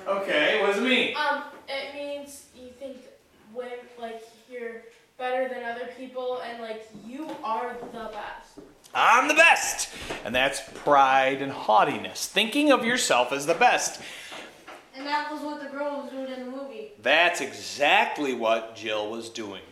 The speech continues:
Speaker 2: This was her problem. Even though there she was being bullied by other people, not getting respect because of her name, which she can't pick her last name out or her first name,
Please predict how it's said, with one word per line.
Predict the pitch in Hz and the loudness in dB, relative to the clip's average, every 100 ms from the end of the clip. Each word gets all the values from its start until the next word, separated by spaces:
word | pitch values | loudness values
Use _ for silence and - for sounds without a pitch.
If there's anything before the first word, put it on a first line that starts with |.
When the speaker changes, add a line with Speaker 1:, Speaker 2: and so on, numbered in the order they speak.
| 107 | -2
Speaker 2:
This | 147 180 - | -2 0 -4
was | 233 233 - | -4 -4 -6
her | 127 107 101 113 - - _ - | -4 -2 -2 -4 -8 -20 _ -14
problem. | - 233 139 95 - _ _ _ _ _ - - _ _ _ _ | -10 -10 -10 -12 -14 _ _ _ _ _ -20 -20 _ _ _ _
Even | 254 370 415 427 403 302 | 0 4 4 4 4 6
though | 254 170 120 - - - - - - - | 6 6 2 -2 -10 -16 -18 -18 -20 -4
there | 151 247 359 | 4 6 6
she | - 392 | 4 4
was | 370 - - - | 6 6 4 0
being | 214 320 311 | 2 4 6
bullied | 226 156 113 - - - - - - - - | 6 6 2 0 -8 -18 -20 -20 -20 -10 2
by | 165 | 6
other | 185 233 339 | 6 6 2
people, | - 330 - 127 - - - - - - - - - _ - - 131 | 4 4 4 0 0 -6 -18 -20 -20 -20 -20 -20 -20 _ -20 -18 -2
not | 190 254 320 311 | 4 6 6 2
getting | 254 285 285 | 0 2 4
respect | 277 269 - 294 254 - - | 2 0 2 4 4 0 -8
because | 190 240 214 | 0 4 4
of | 196 | 6
her | 190 240 | 6 8
name, | 254 320 233 165 | 8 8 6 4
which | 196 190 | 2 2
she | - 170 226 | -2 -2 2
can't | 359 262 | 4 4
pick | - 294 | 2 0
her | - 220 | 0 2
last | 135 120 120 | 4 4 2
name | 127 117 110 | 2 2 4
out | 160 190 | 4 6
or | 220 277 | 8 8
her | 262 | 8
first | - 160 - | 6 2 2
name, | - | -6